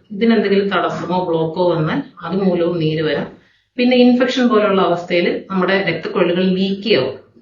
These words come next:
അപ്പൊ അതിലൂടെ ലീക്ക് ചെയ്തും നീര് വരാം. ഇതിലേത് ആണെങ്കിലും സിസ്റ്റമിക് ആയിട്ടുള്ള നമ്മുടെ, ആ,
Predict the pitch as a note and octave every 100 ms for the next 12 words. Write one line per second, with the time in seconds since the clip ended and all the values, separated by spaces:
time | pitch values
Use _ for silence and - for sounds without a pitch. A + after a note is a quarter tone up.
0 | _ _ G#3 G#3 G#3 G#3+ A3+ G3+ C#4 G3+
1 | A3 A3+ A#3+ G3 B3+ B3+ G3+ E3+ D#3 C#3+
2 | - - - _ _ _ _ _ A#3+ A#3+
3 | C4+ A3 A3+ C4+ - - G3+ G3+ G3 F3+
4 | D3+ - - - _ _ _ G#3 G3 -
5 | C#4+ C#4+ C4 F3 D#3 D3+ D#3+ F3 G#3+ A3+
6 | - - _ _ F#3